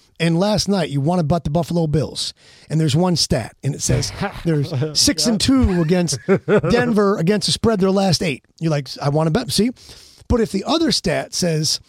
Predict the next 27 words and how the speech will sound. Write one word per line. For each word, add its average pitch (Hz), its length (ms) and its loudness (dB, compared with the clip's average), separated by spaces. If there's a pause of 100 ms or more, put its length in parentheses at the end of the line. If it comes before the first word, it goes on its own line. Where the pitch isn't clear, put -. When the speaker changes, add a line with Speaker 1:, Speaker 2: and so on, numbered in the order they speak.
(720)
Speaker 1:
they're 202 140 2
also 214 480 0
oh 226 180 2
and 180 100 0
six - 520 0 (140)
against 175 300 0
the - 60 -4
spread 214 320 0
in 165 60 2
their 175 100 2
last 180 220 0
six 143 180 -4
games, 214 400 0 (1400)
yeah, 196 100 0
but 214 100 2
they 247 80 2
weren't 240 160 2
against 226 280 0
Denver. 277 420 -2 (160)
So - 160 0
you, 190 220 2 (260)
your 190 180 4
mindset 208 600 0
go 180 160 0
Speaker 2:
Yeah. 143 300 -4
Speaker 1:
confirmation 185 680 2
bias. - 440 -6